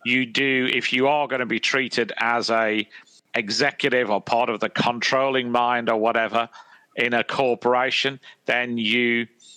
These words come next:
sure as eggs are eggs want to be insured and want to have the same protections as the C E O if you're potentially gonna stand alongside him or instead of him in the dock.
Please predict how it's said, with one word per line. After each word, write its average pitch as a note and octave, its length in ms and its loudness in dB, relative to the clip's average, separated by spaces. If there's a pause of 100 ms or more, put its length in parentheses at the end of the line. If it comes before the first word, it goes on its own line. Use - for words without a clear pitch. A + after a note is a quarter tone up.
(160)
sure C3+ 360 2
as A2 140 -2
eggs A#2 260 -2
are A2+ 120 2
eggs A2 260 0
want A2+ 240 -2
to G#2 80 -6
be G#2 200 -2
insured G#2+ 680 0
and G#2 120 -2
want G#2 160 -2
to G2+ 80 -2
have G2+ 240 0
the G2+ 80 -2
same A2 360 0
protections G2 760 -2 (340)
as G#2 180 -2
the - 100 -2
C G#2 380 2
E G2 40 2
O F#2+ 220 0 (340)
if - 260 -2
you're G#2 460 2
potentially G#2+ 580 -2
gonna G2+ 180 0
stand G#2 500 -2 (300)
alongside G#2 720 0
him G2 340 -2 (240)
or G#2 160 2
instead G#2+ 400 0
of F2+ 100 -4
him F#2+ 300 -2 (380)
in G#2+ 260 -2
the G#2+ 300 2 (340)
dock. C#3 340 0